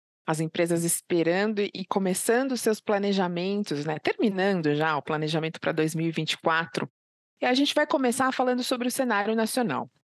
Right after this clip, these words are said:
A balança comercial brasileira atingiu saldo recorde pro mês de outubro, com nove bilhões de dólares. O que isso traduz sobre a economia, em especial sobre o comércio exterior do país, Écio?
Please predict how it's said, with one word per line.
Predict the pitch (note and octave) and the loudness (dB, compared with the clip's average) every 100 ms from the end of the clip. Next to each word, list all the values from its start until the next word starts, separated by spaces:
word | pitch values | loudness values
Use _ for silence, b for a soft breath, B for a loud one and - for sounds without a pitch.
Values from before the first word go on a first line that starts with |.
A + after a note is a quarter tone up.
| _ _ _ - | _ _ _ -4
A | - | 0
balança | D#4+ A#3+ - | 2 2 0
comercial | A#3+ A3+ G#3+ A3+ G3 | 0 0 0 0 2
brasileira | G3+ G3+ G#3+ A#3+ D4 | 0 0 2 4 4
atingiu | C4+ B3+ A3+ B3 | 2 0 0 -2
saldo | - A3+ A3 | 0 -2 -2
recorde | D#3 F#3 G#3+ A3+ G3+ F3 E3+ | -2 0 0 0 -4 -4 -6
pro | F3+ | -6
mês | E3+ E3 | -4 -2
de | E3 | -4
outubro, | D#3+ - A3+ A3+ E3+ E3+ | -6 -2 0 0 -2 -4
com | - | -2
nove | G3 G3+ A3 A#3+ B3+ C#4+ | 0 2 2 2 0 -2
bilhões | C4+ A3+ G3+ G#3+ A3 | -2 0 0 0 0
de | A3+ | -2
dólares. | F#3+ E3+ F3+ F#3 D#3 D3 D3 - - | 0 2 2 2 0 -4 -6 -10 -8
O | B3 | -8
que | - G4 D#4 | -8 -6 -4
isso | E4 - | -2 -4
traduz | C#4 B3+ A3+ A#3+ C4 | -2 0 0 0 0
sobre | C4 A#3 | 0 0
a | |
economia, | A#3 A#3 G3+ F3+ F#3+ A#3+ C4 | 0 0 0 -2 -2 0 0
em | - D4 | -2 -6
especial | - - C4 - A3 A3 B3 | -4 -4 -4 -2 0 2 0
sobre | - D4+ D#4 | 0 -2 -2
o | |
comércio | - B3+ A3+ A3+ - | 0 0 0 -2 -4
exterior | B3 A#3+ G#3+ G3+ | -6 -2 0 0
do | G3 | -2
país, | F#3 G3 C#3+ B2 A#2+ | 0 0 2 -2 -2
Écio? | C3+ B2+ A#2+ - A#2 | -2 -2 -4 -6 -8